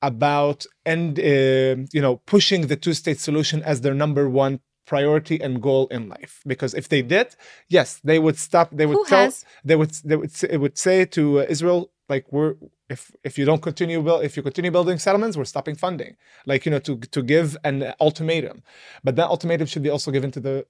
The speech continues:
Speaker 1: Palestinian Authority that also enjoys a lot of the, you know, um, the funding from
Speaker 2: Yeah,
Speaker 1: the
Speaker 2: yeah, yeah.
Speaker 1: world. And also plays the card of the, "Well, you know, we, we could want a two-state solution, but, you know, we're
Speaker 2: We're
Speaker 1: occupied,"
Speaker 2: occupied.
Speaker 1: and they don't want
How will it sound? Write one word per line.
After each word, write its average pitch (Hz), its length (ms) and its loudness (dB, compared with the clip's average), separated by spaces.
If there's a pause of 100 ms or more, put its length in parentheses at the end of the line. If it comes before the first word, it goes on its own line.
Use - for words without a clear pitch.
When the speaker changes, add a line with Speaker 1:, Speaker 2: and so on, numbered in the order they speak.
(140)
Speaker 1:
Palestinian 131 380 -8
Authority 135 340 0
that 127 220 -6
also 175 520 4
enjoys 143 500 0
a 139 60 -6
lot 139 200 0
of 117 140 -6
the, 123 540 -6 (400)
you 131 100 -2
know, 120 240 -2
um, 120 480 -4
the 135 140 -2
funding 139 400 0
from 143 160 -2
Speaker 2:
Yeah, 135 60 -2
Speaker 1:
the 139 60 2
Speaker 2:
yeah, 131 60 -2
yeah. 131 60 4
Speaker 1:
world. 190 320 2 (440)
And 220 120 2
also 294 220 2
plays 196 340 2
the 151 100 0
card 151 280 4
of 120 160 -2
the, 147 160 0
"Well, 403 260 0
you 311 80 -2
know, 277 120 0
we, 226 160 -2
we 202 180 -4
could 254 300 0
want 220 280 0
a 175 60 0
two-state 175 460 -2
solution, 240 420 -2
but, 202 180 0
you 190 100 -2
know, 165 60 0
we're 156 160 2
Speaker 2:
We're 190 80 2
Speaker 1:
occupied," 185 440 6
Speaker 2:
occupied. 180 140 6
Speaker 1:
and 165 100 2
they 175 80 4
don't 175 160 4
want 170 440 0